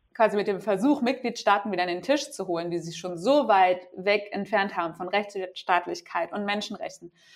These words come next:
wird halt in der gesamten E U einfach das Asylrecht so krass für Jahre verschärft,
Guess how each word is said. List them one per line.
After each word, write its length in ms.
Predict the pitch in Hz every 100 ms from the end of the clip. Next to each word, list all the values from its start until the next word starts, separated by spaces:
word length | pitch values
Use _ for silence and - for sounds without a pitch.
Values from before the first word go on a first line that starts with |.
| _ -
wird 160 | 190
halt 140 | 202 180
in 120 | 180
der 120 | 175
gesamten 560 | 175 165 208 254 - 185
E 220 | 180 175
U 340 | 233 247 254 - _ _ _ _
einfach 280 | - 180 185
das 200 | 185 180
Asylrecht 680 | 185 175 226 202 190 185 - _
so 300 | - 185 233
krass 540 | 233 - 208 - - -
für 360 | - 208 180 -
Jahre 600 | 180 185 214 247 233 208
verschärft, 720 | 208 190 185 214 196 196 -